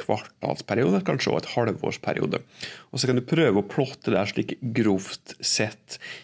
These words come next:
i en, eh, publiseringskalender. Men for å være enda mer konkret da, i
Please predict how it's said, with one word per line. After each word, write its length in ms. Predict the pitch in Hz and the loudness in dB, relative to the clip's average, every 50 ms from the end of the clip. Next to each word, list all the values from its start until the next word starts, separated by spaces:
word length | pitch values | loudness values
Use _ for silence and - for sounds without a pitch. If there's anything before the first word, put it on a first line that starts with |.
| - - | -14 -6
i 300 | - 120 104 101 104 107 - - | -2 0 2 4 4 4 2 2
en, 220 | 104 98 101 101 | 2 2 4 4
eh, 100 | 101 98 | 4 2
publiseringskalender. 1600 | - - - 110 110 110 107 - - 101 90 85 82 90 87 - - - - - 92 90 - 92 - - 101 85 - - - - - - _ _ _ _ _ _ - - - - - - - - - - _ _ _ - | 2 0 -2 0 2 2 2 2 2 2 2 2 2 0 0 0 -2 -2 0 2 2 0 0 0 -2 -2 -2 -2 -2 -2 -6 -8 -8 -14 _ _ _ _ _ _ -16 -14 -12 -12 -12 -12 -14 -16 -20 -20 _ _ _ -2
Men 80 | 131 127 | 0 2
for 140 | 135 143 | 4 4
å 60 | 131 127 | 4 4
være 160 | 131 139 - - | 4 4 2 2
enda 400 | 151 160 156 139 117 110 117 127 | 2 4 4 4 4 4 4 4
mer 300 | 135 131 110 95 95 107 107 - | 4 4 4 4 2 2 0 -2
konkret 460 | - 135 - - 123 135 160 175 - | -4 -4 -2 0 2 2 2 2 0
da, 60 | 214 - - | 0 0 0
i 160 | - 135 123 | 0 2 2